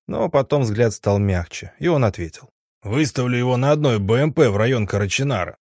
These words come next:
только на ночь. Есть у меня кое-какие подозрения нехорошие", произнёс Новиков и указал мне карандашом место на карте.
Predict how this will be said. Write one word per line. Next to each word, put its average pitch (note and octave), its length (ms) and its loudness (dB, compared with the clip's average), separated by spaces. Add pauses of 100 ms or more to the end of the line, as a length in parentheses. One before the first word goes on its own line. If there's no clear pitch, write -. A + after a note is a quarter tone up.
(140)
только A2 300 -4
на A#2 200 0
ночь. - 260 -14 (320)
Есть D3 420 -4
у G#2+ 40 -2
меня G2 280 -2
кое-какие G2 560 -4
подозрения G#2 640 -2
нехорошие", F2+ 680 -8 (140)
произнёс G2+ 560 2
Новиков A#2+ 520 0 (140)
и C3+ 40 -2
указал E3 480 2
мне D3+ 200 2
карандашом A2+ 680 2
место F#2+ 360 -2
на F#2+ 180 -2
карте. - 380 -10